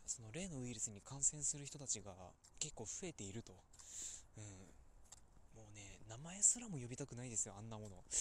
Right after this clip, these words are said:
<laughs> まあ、あれのせいでなんかゴートゥートラベルとかいろいろできたので、まあ、なんだかんだ言って、まあ、うん。で、原因としては全部あいつのせいなんですけど、<laughs> 今回の旅-、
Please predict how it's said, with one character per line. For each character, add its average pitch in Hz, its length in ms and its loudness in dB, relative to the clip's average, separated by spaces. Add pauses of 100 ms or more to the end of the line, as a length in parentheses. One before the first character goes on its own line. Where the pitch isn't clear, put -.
(420)
<laughs> - 720 0
ま 104 80 -2 (480)
あ、 123 60 2
あ 120 40 2
れ 160 80 -4
の 196 100 -4
せ 208 200 4
い - 20 2
で 110 180 0
な 113 100 -4
ん - 20 -6
か 107 100 -4
ゴ 120 200 -2
ー 127 40 -2
ト 143 100 0
ゥ - 20 0
ー - 20 -4
ト 143 120 -2
ラ 147 80 0
ベ 127 80 0
ル 110 60 2
と 104 120 2
か 98 60 4
い 98 60 2
ろ 107 100 -2
い - 20 -4
ろ 113 80 -4
で 127 100 2
き - 60 0
た 120 100 -4
の 98 120 -6
で、 95 280 -4
ま 104 80 -6
あ、 104 40 -8
な 123 80 -4
ん 160 60 -6
だ 190 100 -4
か 226 120 -6
ん 226 40 -6
だ 143 80 2
言 110 60 0
っ - 40 -14
て、 98 380 -4
ま 113 400 -6 (260)
あ、 127 80 0
う - 20 -6
ん。 - 800 -12
で、 123 100 -2
原 156 120 0
因 208 100 -2
と 214 100 -2
し - 80 8
て 202 80 8
は 135 60 2
全 151 120 2
部 120 80 0
あ 104 60 2
い 120 60 0
つ - 80 6
の 143 100 2
せ 151 120 6
い - 20 0
な 117 80 0
ん 98 40 -4
で 95 60 -4
す - 80 -2
け - 80 -10
ど、 95 140 -6 (680)
<laughs> - 600 -2
今 131 180 -2
回 110 160 -2
の 101 100 -4
旅-、 113 120 -6